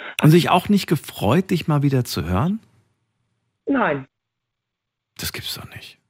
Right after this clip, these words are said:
Speaker 2: Ich, ja, hab ich gedacht, "Komm, bist du nett, du sich jeden Tag mal per Telefon melden", weil die war ja so weit weg wohnt.
Speaker 1: Ja.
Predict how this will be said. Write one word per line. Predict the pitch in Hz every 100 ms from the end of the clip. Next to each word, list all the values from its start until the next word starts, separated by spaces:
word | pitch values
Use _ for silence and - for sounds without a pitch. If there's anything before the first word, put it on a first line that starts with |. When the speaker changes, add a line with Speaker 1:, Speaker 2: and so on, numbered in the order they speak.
| _
Speaker 2:
Ich, | 226 226 214 - _ _ _ _ _ -
ja, | - 220
hab | 240
ich | 254
gedacht, | 220 226 226 -
"Komm, | 269 277 262 _ _ _ _ _ _ _
bist | 262 254 220
du | 208
nett, | 214 240 - - - _
du | - 226
sich | 185 180
jeden | 220 226 208
Tag | 190 180
mal | 175 139
per | 131 143 -
Telefon | 226 247 - 233
melden", | 233 220 214 208
weil | 139 139
die | 131
war | 131
ja | 123
so | 127 131
weit | 127 143
weg | 196 208
wohnt. | 190 202 185
Speaker 1:
Ja. | 110 92